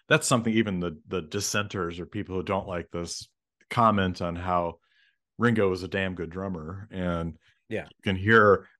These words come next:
Speaker 1: a lot more detail in some, the hi-hat or the tom-tom or the ride cymbal, whatever it is. Uh, you, so I think that's a really positive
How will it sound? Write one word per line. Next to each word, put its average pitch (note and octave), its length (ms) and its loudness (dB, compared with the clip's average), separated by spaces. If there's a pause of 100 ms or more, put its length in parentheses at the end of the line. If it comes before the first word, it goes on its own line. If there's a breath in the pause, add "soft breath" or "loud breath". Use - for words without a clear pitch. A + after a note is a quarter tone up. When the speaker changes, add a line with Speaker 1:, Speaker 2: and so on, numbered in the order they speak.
Speaker 1:
a G2 80 2
lot G2+ 300 6
more F#2 200 0
detail F2 800 -4 (220)
in E2+ 500 -4 (280)
some, G#2+ 260 -2
the E2 180 -4
hi-hat G#2 720 4
or E2+ 260 -4
the D#2 320 -12 (180)
tom-tom A2 840 4
or E2 120 -2
the D#2 300 -10
ride A#2 280 2
cymbal, G2 340 -2
whatever G2 320 -2
it F#2 60 -8
is. F#2 260 -6 (580 soft breath)
Uh, F#2 60 -12 (100)
you, F#2 240 -14
so G2 220 4
I F#2 80 6
think A2+ 220 4
that's G#2+ 220 2
a F#2+ 80 2
really F2+ 260 4
positive E2 720 0